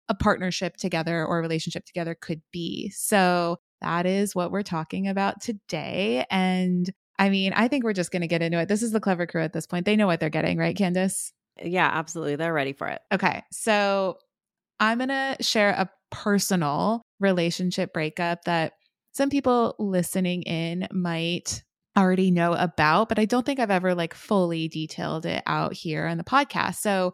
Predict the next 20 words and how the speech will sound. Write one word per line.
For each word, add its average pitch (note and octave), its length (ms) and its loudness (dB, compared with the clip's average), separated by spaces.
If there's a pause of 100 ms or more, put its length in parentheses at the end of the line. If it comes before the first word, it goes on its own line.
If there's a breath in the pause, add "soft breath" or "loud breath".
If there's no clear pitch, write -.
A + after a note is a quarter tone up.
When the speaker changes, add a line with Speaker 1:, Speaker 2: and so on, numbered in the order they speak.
(140)
Speaker 1:
one G#3 160 4
of A3 180 4
the G3+ 380 2 (500)
most F#3+ 540 0 (680)
cataclysmic, A3 1120 0 (200)
like, E3+ 240 -4
breakups F3+ 520 0
I E3+ 220 4
have F3+ 260 2
<laughs> - 0 -
gone G3 360 6
through, F3+ 540 0 (280)
thank E3 180 0
you, F3+ 60 0
thesaurus F3 340 0
dot G3 160 2
com E3 220 0
for F#3+ 100 0
that F#3 180 2
word F3+ 300 -2